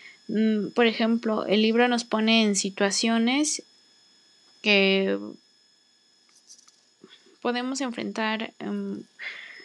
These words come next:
desde una empresa y este nos da un consejo de cómo mejorarlas o cómo podemos enfrentarlas.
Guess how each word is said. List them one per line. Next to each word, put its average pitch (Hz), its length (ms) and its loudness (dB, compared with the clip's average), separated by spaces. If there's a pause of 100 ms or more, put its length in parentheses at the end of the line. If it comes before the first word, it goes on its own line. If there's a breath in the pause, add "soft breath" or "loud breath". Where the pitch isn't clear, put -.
(200 loud breath)
desde 214 400 2
una 226 220 4
empresa 269 640 4 (380)
y 254 500 -4
este 226 300 -4
nos 214 180 -2
da 220 160 -2
un 214 100 -4
consejo 233 680 0 (160)
de 196 260 -2
cómo 208 260 2
mejorarlas 247 840 4
o 262 80 -6
cómo 190 240 -6
podemos 196 480 -4
enfrentarlas. 233 720 -8